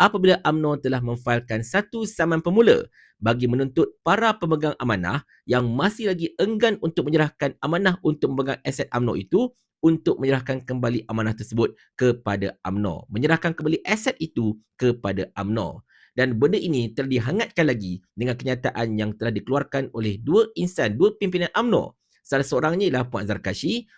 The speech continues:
yang telah menyatakan dengan jelas pemimpin itu dah bersara sebagainya gedebak-gedebuk,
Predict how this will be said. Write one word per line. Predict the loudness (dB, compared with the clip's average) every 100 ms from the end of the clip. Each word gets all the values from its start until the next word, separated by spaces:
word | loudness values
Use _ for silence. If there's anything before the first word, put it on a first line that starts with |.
| _
yang | -2 0 0
telah | -2
menyatakan | 0 -2 -2 -2 -2 -2
dengan | -2 -2
jelas | 0 2 0 -2
pemimpin | -4 -4 -4 -4
itu | -6 -6 -2 0
dah | 0
bersara | -4 -2 0 0
sebagainya | -2 -4 -4 -4 -4
gedebak-gedebuk, | -4 -4 -4 2 2 2